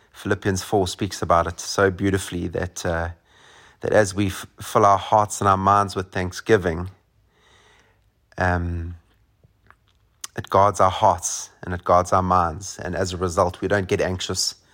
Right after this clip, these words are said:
about anything. So I thought that was quite profound. And, um, yeah, just while I was spending time expanding on this thing called Thanksgiving,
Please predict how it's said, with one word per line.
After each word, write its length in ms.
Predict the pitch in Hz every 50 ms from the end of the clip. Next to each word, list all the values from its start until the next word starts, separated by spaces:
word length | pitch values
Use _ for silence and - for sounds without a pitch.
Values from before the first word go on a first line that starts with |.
| _ _ _ _ - - - - - - - - - - - - _ _ -
about 280 | - 95 104 98 95
anything. 500 | - 104 98 95 90 - - 101 - 85
So 160 | - - -
I 80 | 65 101
thought 240 | 107 - 120 110 -
that 160 | 104 104 -
was 100 | 101 92
quite 300 | - - - 98 90 -
profound. 600 | - 90 - - 95 90 90 87 87 90 90 - - - - _ _ _ _ _ _ _ _ _ _ _ _ _ _ _ _ _ _ _ _ _ -
And, 300 | 98 95 95 95 92 90
um, 380 | 92 92 90 90 87 87 85 82 - _ _ _ _ _ - - - _ _
yeah, 200 | - 123 117 101
just 220 | 92 104 107 -
while 140 | - 113 110
I 40 | 110
was 140 | 104 101 98
spending 320 | - - 113 101 98 95
time 260 | 90 - - 107 98
expanding 560 | 95 95 - - - - 104 104 101 98 92 90
on 100 | 92 90
this 180 | 90 87 -
thing 200 | - - 92 90
called 240 | 87 - - 90 82
Thanksgiving, 680 | - 90 87 85 - - - 107 92 87 85 82 82 85